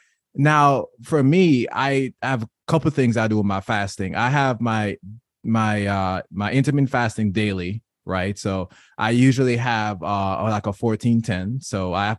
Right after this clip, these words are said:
at least fourteen hours of fasting. And then a ten-hour eating window. That's what works best for me. Now, I could fast longer, but that's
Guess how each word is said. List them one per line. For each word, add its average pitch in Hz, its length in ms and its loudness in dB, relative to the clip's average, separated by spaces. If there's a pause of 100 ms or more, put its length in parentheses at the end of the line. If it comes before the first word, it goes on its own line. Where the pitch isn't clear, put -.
at 110 120 -6
least 117 200 -2
fourteen 113 320 -2
hours 113 260 -2
of 135 100 -6
fasting. 92 540 -4 (760)
And 123 260 2
then 123 160 4
a 110 300 0
ten-hour 117 400 0
eating 107 260 0
window. 92 460 -4
That's 120 220 0
what 104 100 -2
works 104 220 -4
best 101 240 -4
for 98 80 -2
me. 92 180 -2
Now, 104 160 0
I 117 80 0
could 143 220 0
fast 113 320 -2
longer, 123 260 0
but 107 160 -2
that's 110 380 -4